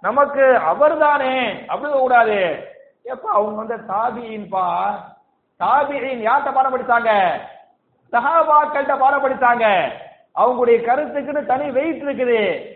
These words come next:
அந்த வெயிட்டை நீங்க கொடுக்கணும். அதே மாதிரி நீங்க பாத்தீங்கன்னாக்க தாபியின்கள் சொல்றது, அஹ், சாலிம் யாரு? சாலிம் பின் அப்துல்லா,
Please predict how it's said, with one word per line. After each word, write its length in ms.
அந்த 180
வெயிட்டை 300
நீங்க 160
கொடுக்கணும். 580
அதே 300
மாதிரி 260
நீங்க 260
பாத்தீங்கன்னாக்க 680
தாபியின்கள் 800
சொல்றது, 680
அஹ், 420
சாலிம் 580
யாரு? 640
சாலிம் 420
பின் 340
அப்துல்லா, 540